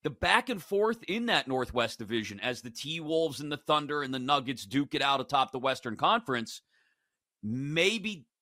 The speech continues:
Daigneault and Finch split some votes there, J-Rod. I think, I think that's a possibility, and maybe Bickerstaff swoops in, you know, team that nobody expected to be the two seed in the Eastern Conference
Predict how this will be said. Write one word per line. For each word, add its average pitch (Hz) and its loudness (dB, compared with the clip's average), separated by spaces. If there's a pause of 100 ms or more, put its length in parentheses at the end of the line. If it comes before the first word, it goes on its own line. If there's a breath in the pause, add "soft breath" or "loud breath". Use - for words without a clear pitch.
Daigneault 190 0
and 143 -14
Finch - -4
split - -10
some 151 -6
votes 151 2
there, 208 -2
J-Rod. 220 2
I 170 0
think, - -6 (520)
I 170 -2
think 202 -4
that's 175 2
a 226 -6
possibility, 196 0 (260)
and 147 0
maybe 160 2
Bickerstaff 190 0 (240)
swoops 170 -6
in, 185 0 (300)
you 156 -4
know, 156 0
team 156 -2
that 170 -4
nobody 175 4
expected 185 -2
to 147 -10
be 185 -4
the 156 -10
two 202 -6
seed 185 -6
in 170 -8
the 180 -10
Eastern 175 -8
Conference 170 2